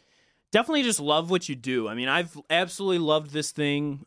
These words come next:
Um, the word love gets thrown around a lot, but, like,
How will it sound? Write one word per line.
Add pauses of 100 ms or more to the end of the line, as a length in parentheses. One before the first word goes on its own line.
Um, (160)
the
word
love
gets
thrown
around
a
lot,
but,
like,